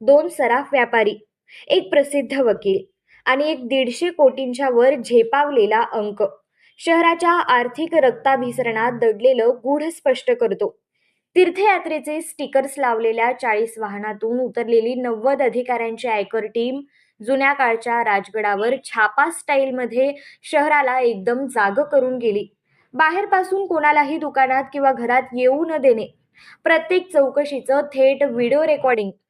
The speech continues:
अधिकाऱ्यांसाठी स्वतंत्र अन्न व्यवस्था, हे सगळं पाहताना जाणवत होतं की खेळ मोठा आहे आणि बुडबुडे वर येणारच आहेत. सूत्र कुजबुजतात.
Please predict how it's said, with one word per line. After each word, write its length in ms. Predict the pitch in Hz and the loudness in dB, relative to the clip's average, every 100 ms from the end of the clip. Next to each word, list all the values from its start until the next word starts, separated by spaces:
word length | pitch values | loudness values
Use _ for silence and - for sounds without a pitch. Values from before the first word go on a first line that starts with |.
| _ _ - | _ _ -2
अधिकाऱ्यांसाठी 960 | 226 262 285 262 247 240 233 202 254 | -2 -2 -2 0 -2 -6 -8 -6 -8
स्वतंत्र 640 | 277 - 240 226 233 240 226 | -8 -4 -4 -2 -4 -2 0
अन्न 440 | 233 - 226 233 | 0 -2 -6 -4
व्यवस्था, 500 | 277 277 247 240 226 - _ _ _ _ - | 0 0 0 -4 -6 -6 _ _ _ _ -6
हे 100 | 330 | -4
सगळं 340 | 311 254 262 | 0 2 2
पाहताना 640 | 262 - 233 262 247 226 254 | 2 -2 -2 -4 -2 -2 0
जाणवत 480 | 262 226 254 311 - | 0 0 0 -2 -4
होतं 320 | 339 311 269 269 _ _ - | -2 2 2 0 _ _ 0
की 140 | 349 | 0
खेळ 220 | - 311 302 | 2 2 2
मोठा 420 | 269 226 226 262 | 2 0 0 -2
आहे 220 | 214 208 - _ - - | -2 -4 -10 _ -20 -4
आणि 220 | 269 311 | -2 0
बुडबुडे 720 | 269 247 285 294 349 285 277 - 220 | -2 -2 0 2 2 2 0 -6 -2
वर 260 | 254 269 | 2 4
येणारच 540 | 285 220 208 208 214 202 | 2 0 0 -2 -2 -4
आहेत. 220 | 170 175 _ _ _ _ - | -6 -8 _ _ _ _ -4
सूत्र 380 | - 381 381 359 | 4 4 4 0
कुजबुजतात. 680 | 359 294 269 302 330 269 | 0 -4 -2 -4 -2 0